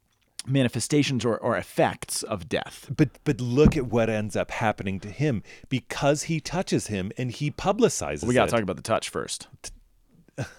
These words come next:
Speaker 2: Tell me.
Speaker 1: This is important though, because this is, w-, we don't,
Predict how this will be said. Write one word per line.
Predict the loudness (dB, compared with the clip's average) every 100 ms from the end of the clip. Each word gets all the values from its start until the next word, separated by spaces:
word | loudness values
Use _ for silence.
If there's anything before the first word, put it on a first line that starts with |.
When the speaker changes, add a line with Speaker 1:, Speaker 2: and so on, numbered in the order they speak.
| -20 _ -2
Speaker 2:
Tell | 2 2
me. | 6
Speaker 1:
This | 8 10
is | 10
important | 8 8 8 4
though, | 2
because | 2 0 4 4 4
this | 4 4 6 0 2
is, | 6 6 4
w-, | 0 0 2
we | 4 6
don't, | 8 6 4